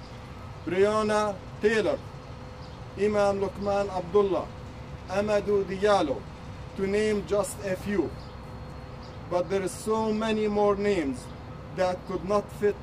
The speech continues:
on this banner. So many more names of victims we don't know because their murders were not captured in a viral video.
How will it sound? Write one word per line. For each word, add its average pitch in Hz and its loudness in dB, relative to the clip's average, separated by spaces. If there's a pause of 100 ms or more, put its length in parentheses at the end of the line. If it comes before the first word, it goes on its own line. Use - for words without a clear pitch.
(140)
on 180 -2
this 180 -4
banner. 151 2 (680)
So 220 4
many 220 0
more 208 4
names 208 0
of 196 2
victims 175 2 (340)
we 202 2
don't 196 4
know 175 2 (260)
because 190 2
their 185 0
murders 185 2 (340)
were 180 0
not 202 -2
captured 190 2 (220)
in 175 2
a 170 6
viral 175 4
video. 151 -2